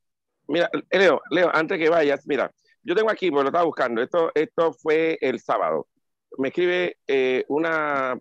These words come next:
señora y me dice, "Ayúdame a difundir, difundir esta imagen, eh, mi prima desapareció". Eh, me manda la imagen de la niña, los datos de la niña, esto fue en Chorrera, los números y todo lo demás.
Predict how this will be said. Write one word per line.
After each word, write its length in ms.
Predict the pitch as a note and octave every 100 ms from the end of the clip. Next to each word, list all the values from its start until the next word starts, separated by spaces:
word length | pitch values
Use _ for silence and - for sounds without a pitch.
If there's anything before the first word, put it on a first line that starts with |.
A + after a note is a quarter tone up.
| -
señora 640 | _ - C#3 F3+ E3 D#3+ -
y 200 | C3 C3+
me 100 | C3
dice, 440 | C#3+ C3+ D3 C#3 - _ _ _ - -
"Ayúdame 440 | C#3 D3 D#3 F3
a 40 | D#3
difundir, 560 | A2+ A#2+ B2 D3 D3+ -
difundir 380 | B2+ A#2 B2 C3
esta 140 | D3+ D3
imagen, 440 | E3+ D#3+ D#3 D#3+ _ _ _ _
eh, 800 | A#2+ A2+ A2 G#2+ G#2+ G2+ F#2+ F2
mi 160 | G#2+ B2
prima 280 | C#3 D3+ D#3+
desapareció". 680 | C3 A2+ G2+ - G#2+ E2 - _ _ _ _ _ _ _ _ _
Eh, 720 | G2+ G#2+ G2+ G2 F#2 F2+ F2 E2
me 140 | A2
manda 420 | A2+ C3+ D3 C#3+ -
la 120 | A#2
imagen 380 | A#2+ C3+ C#3+ D#3
de 80 | B2+
la 100 | B2+
niña, 500 | E3 E3+ E3+ E3 D#3+
los 300 | C#3 B2+ A#2
datos 240 | C3+ C#3+
de 60 | C3+
la 100 | C#3
niña, 460 | F#3+ F#3 F3 D#3+ - _ _ -
esto 200 | F3+ D3
fue 120 | D#3
en 60 |
Chorrera, 460 | - C#3+ B2+ F#2+ F2+ - _ -
los 180 | G#2+
números 400 | B2 F3+ E3+ C#3
y 40 | A2+
todo 160 | B2+
lo 80 | A#2
demás. 240 | E2+ -